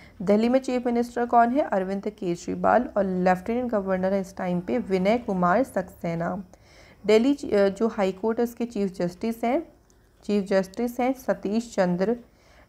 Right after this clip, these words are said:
दिल्ली की जो फर्स्ट वुमेन रूलर थी उनका नाम था रजिया सुल्तान। अगर बात करते हैं दिल्ली में इंपॉर्टेंट स्टेडियम्स, तो देखिए वो कौन कौन से हैं। जवाहरलाल नेहरू स्टेडियम, शिवाजी स्टेडियम, अरुण जेटली स्टेडियम,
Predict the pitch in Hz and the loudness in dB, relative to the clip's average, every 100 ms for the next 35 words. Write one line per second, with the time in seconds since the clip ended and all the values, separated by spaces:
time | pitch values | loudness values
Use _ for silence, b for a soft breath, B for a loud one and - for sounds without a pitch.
0 | - 185 208 262 269 254 285 277 - 247 | -2 2 4 2 0 -2 -2 -4 -2 -2
1 | 247 - 226 190 202 226 202 180 180 208 | -2 -4 -2 0 0 0 2 2 4 4
2 | 220 262 247 214 185 190 180 175 180 185 | 2 -2 -4 -4 -2 0 2 2 0 0
3 | 233 202 175 160 - 196 220 226 220 214 | -2 0 0 0 2 2 2 0 0 2
4 | 214 247 - b b b b - 202 254 | 2 0 -6 b b b b -4 0 2
5 | 262 226 214 220 226 226 240 240 185 185 | 6 6 6 2 -6 -4 -2 0 0 -2
6 | 214 240 247 208 185 196 185 240 254 - | 0 -2 -2 -4 -2 -2 0 -2 -4 0
7 | 180 180 185 180 180 180 - - - b | 0 4 2 2 0 -6 -8 -12 -20 b
8 | b b b 233 226 247 285 269 233 220 | b b b 0 2 4 2 4 2 4
9 | 233 233 240 254 254 226 180 180 208 226 | 2 2 0 0 0 2 4 4 4 4
10 | 233 226 226 208 226 - 220 208 226 262 | 4 4 4 2 0 0 0 2 0 -2
11 | - - 185 170 170 226 233 - 214 208 | -4 -4 2 2 2 -2 -2 -4 -2 2
12 | 226 254 240 185 214 226 226 220 226 233 | 0 0 0 2 2 2 0 0 -2 -2
13 | - 214 202 214 | -2 -2 2 2